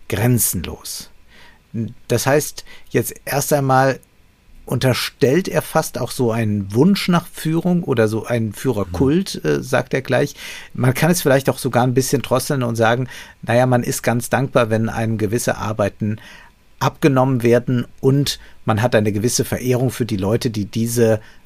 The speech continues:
Speaker 1: abgenommene Arbeit dann gut erledigen.
Speaker 2: Ja, also er, er s-, stellt quasi selbst auch so organisationssoziologisch heraus, warum es, äh, alternativlos ist, dass es irgendeine Form von Delegation oder Wahl gibt,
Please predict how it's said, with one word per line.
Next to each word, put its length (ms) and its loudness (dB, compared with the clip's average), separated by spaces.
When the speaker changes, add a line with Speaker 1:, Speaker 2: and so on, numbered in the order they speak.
Speaker 1:
abgenommene 600 0
Arbeit 380 -2
dann 120 -2
gut 220 -6
erledigen. 640 -2
Speaker 2:
Ja, 160 -2
also 360 -2
er, 340 2
er 220 2
s-, 480 -10
stellt 360 0
quasi 320 -2
selbst 520 0
auch 160 0
so 260 -2
organisationssoziologisch 1300 0
heraus, 400 0
warum 320 2
es, 320 0
äh, 300 0
alternativlos 840 -2
ist, 160 -4
dass 140 -4
es 180 -6
irgendeine 720 0
Form 400 0
von 280 -4
Delegation 840 0
oder 320 -2
Wahl 380 0
gibt, 340 -4